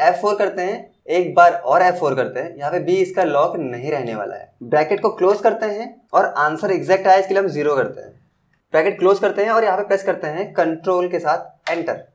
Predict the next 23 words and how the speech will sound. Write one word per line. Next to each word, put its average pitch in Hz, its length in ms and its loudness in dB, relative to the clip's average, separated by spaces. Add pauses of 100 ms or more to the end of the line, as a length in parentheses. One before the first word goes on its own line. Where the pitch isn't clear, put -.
(140)
Let's 170 300 -2
say 226 200 0
कि 233 120 -6
अभी 165 220 -2
हमारा 180 280 2
answer 160 240 -4
सही 160 240 -2
आया 127 260 0
है 139 140 -8
कि 139 100 -4
नहीं 127 260 -6
आया 101 180 -10
है। 98 200 -20 (140)
अगर 185 200 4
हम 226 60 0
यहाँ 214 140 -2
पे 214 160 0
देखें 180 420 0
तो 202 80 -4
ये 196 400 -2
data 165 300 -2
है 170 180 -2
हमारा 131 380 -4